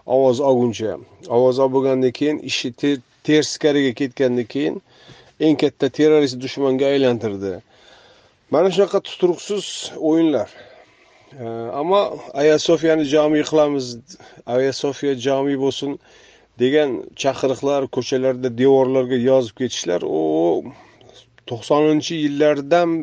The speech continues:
beri bor edi. To'qsoninchi yillarda shu yozib yurgan odamlarni o'zlari bilan gaplashib, e, ko'rsangiz, bu, u kayfiyat u davrlarda ham bor edi. Kayfiyat u davrlarda ham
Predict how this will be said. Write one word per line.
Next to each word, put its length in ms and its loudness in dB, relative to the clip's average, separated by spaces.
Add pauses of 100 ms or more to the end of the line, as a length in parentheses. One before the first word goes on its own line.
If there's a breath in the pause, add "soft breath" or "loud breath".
beri 340 2
bor 160 2
edi. 260 -2 (920 soft breath)
To'qsoninchi 560 -2
yillarda 400 0
shu 100 -4
yozib 420 0
yurgan 280 2
odamlarni 580 0
o'zlari 340 -2
bilan 180 -4 (640 soft breath)
gaplashib, 480 -2 (600 loud breath)
e, 60 -12 (420)
ko'rsangiz, 520 2 (600 soft breath)
bu, 280 -12 (120)
u 40 -2 (120)
kayfiyat 520 2
u 160 -2
davrlarda 640 2
ham 160 0
bor 160 -4
edi. 240 -14 (640 soft breath)
Kayfiyat 360 -4
u 140 -6
davrlarda 600 0
ham 100 -4